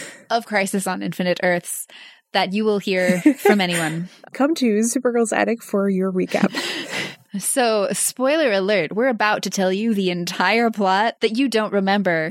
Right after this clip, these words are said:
Speaker 2: <laughs>
Speaker 1: because you were one of the people on the Earth whose memory was erased.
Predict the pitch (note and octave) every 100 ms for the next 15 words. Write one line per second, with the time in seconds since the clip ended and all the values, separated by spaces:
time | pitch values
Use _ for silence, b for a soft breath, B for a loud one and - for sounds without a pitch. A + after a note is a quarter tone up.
0 | A3 C4 - G3+ G3 F3+ F#3+ G3+ G3+ F#3
1 | F#3+ F3+ E3+ - A#3 G#3+ F3+ - G3 F#3+
2 | G3 A#3+ - - E4 D#4 B3 C4 C4+ B3
3 | G#3+ G#3+ G#3+ G#3+ F#3+ -